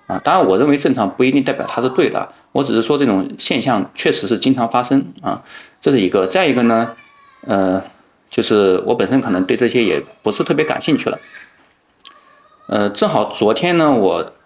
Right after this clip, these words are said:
这个上网的时候啊，就发现又给我推送了这个问题。那推送这个问题之后呢，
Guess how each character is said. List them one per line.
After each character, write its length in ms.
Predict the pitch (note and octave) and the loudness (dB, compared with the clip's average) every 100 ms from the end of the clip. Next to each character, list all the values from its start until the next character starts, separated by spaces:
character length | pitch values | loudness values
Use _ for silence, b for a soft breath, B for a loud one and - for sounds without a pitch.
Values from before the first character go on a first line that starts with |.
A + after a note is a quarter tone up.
| _ | _
这 100 | A2 | -2
个 140 | G2 | 0
上 180 | F#2+ D3+ | 2 2
网 140 | G#2 - | 2 0
的 80 | |
时 100 | G#2 | -2
候 60 | G#2 | -2
啊， 160 | G2 F#2+ | -2 -2
就 100 | G#2 | -2
发 160 | A2+ | 0
现 240 | A#2 A2 F2+ | 0 -2 0
又 120 | C#3+ | 0
给 120 | A2 | 2
我 80 | G2 | 0
推 260 | - - D3 | 0 -2 -2
送 160 | - | 0
了 80 | A#2 | 0
这 160 | F2+ E2+ | 0 -2
个 320 | E2 B1 - - _ | -2 -4 -6 -16 _
问 140 | G#2+ G2+ | -2 0
题。 300 | - - - B B - | -2 -6 -8 B B -4
那 120 | - A#2+ | -2 0
推 200 | - F3+ | 0 0
送 100 | G3 | 2
这 60 | |
个 100 | F#3 | 4
问 140 | E3 D3+ | 4 2
题 120 | D3+ | 0
之 120 | C#3+ | 0
后 220 | E3 F#3+ | 0 2
呢， 260 | D3 G2 G2 | 2 2 -2